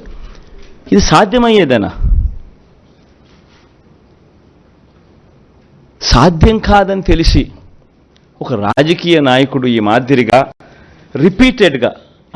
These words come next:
I repeat that word, habitual offender. I repeat that word. రెండు వేల పద్నాలుగులో ముఖ్యమైన అంశాలంటూ ఈ మాదిరిగా సంతకం పెట్టి ఇంటింటికి పంపించి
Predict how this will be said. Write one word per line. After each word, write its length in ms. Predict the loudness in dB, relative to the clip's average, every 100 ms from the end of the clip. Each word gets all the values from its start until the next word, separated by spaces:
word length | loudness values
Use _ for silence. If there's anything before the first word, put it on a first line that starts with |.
| 0
I 40 |
repeat 340 | 2 2 0
that 280 | 2 2 2
word, 280 | 2 0 0 -4 -20 -20 -8 -2
habitual 480 | 0 0 2 0 0
offender. 460 | -4 -4 -4 -6 -8 -16 _ _ _ _ _ _ _ _ _ _ _ _ -6
I 80 | -4
repeat 340 | -2 -2 -2
that 220 | 0 0 0
word. 180 | -6 -6 -12 -12 -14 -20 _ -20 -20 -20 _ -20 -20 -20 -20 -20 -20 -20 -20 -20 -20 -20 -20 _ _ _ -20 -20 -10 0
రెండు 180 | 2 4
వేల 180 | 4 4
పద్నాలుగులో 680 | 2 0 2 2 2 2
ముఖ్యమైన 560 | 2 0 0 2 2 2
అంశాలంటూ 760 | 2 2 2 2 4 2 0 -6 -8 -10 -10 -12 -20 -14 -14 -12 -12 -10 -12 -14 -20 -20 -20 -8 0
ఈ 120 | 4
మాదిరిగా 540 | 4 4 2 0 2
సంతకం 540 | 0 2 0 2 0 2
పెట్టి 260 | 0 0
ఇంటింటికి 500 | 0 2 2 0 0
పంపించి 600 | 0 0 0 -2 -4 -6